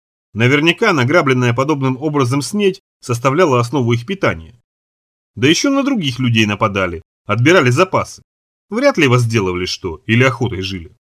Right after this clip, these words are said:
Сахара им много попалось, кажется, на седьмом уровне. Разодрали пакет и прямо из дырки сыпали в рот. Жевали, запивали водой, смеялись. Мне тоже хотелось.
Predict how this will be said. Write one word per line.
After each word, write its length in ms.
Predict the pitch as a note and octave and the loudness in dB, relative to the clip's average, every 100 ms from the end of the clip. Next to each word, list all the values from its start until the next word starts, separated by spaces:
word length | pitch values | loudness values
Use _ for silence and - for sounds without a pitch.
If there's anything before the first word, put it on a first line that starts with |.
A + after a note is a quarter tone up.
| _ _ _ _ _ _ _ _ _ _ | _ _ _ _ _ _ _ _ _ _
Сахара 540 | - - C4+ - D#3 A#2+ | -8 2 2 4 2 4
им 160 | B2+ | 4
много 300 | F3 G3+ D#3+ | 4 2 2
попалось, 520 | D#3+ E3 A#3 E3 G2+ - | 0 0 0 0 -4 -2
кажется, 340 | F#3+ C#3 E3 | 0 0 -2
на 120 | F#3 | -2
седьмом 480 | G#3 G#3+ A3 A#2+ B2 | 0 2 4 4 4
уровне. 360 | A2+ E2 D#2+ - _ _ _ _ _ | 2 -2 -10 -20 _ _ _ _ _
Разодрали 520 | A2 B2 D#3+ F3 D3 | 0 2 2 2 2
пакет 460 | A#2+ D#3+ A3+ G3+ - _ _ | 0 -4 -2 -4 -4 _ _
и 100 | B2 | 0
прямо 340 | A#2+ D#3 C#3+ | 2 2 2
из 120 | C#3+ C#3+ | 0 0
дырки 280 | G#3 - | -4 -4
сыпали 380 | G2+ F#3 F#3 F#3+ | -6 -4 0 0
в 80 | F3+ | 0
рот. 260 | C3+ B2 _ _ _ | -2 -4 _ _ _
Жевали, 600 | F#2+ G#2 A#2 F3+ E3 A#2+ F#2 | -4 0 2 4 2 -2 -6
запивали 460 | F#2+ A#2+ C3+ F3 | -8 -2 2 2
водой, 360 | G#2 G2 C3 D3 | 2 0 0 -2
смеялись. 720 | - G#2+ G2 A2+ C#3 A#2 - _ _ _ _ _ _ _ _ | -2 -4 0 2 2 -4 -12 _ _ _ _ _ _ _ _
Мне 200 | C3 A3+ | 0 2
тоже 260 | C4+ D#3+ A#2 | 2 0 2
хотелось. 600 | A#2+ A#2 E2 D2+ - | 0 -2 -10 -14 -20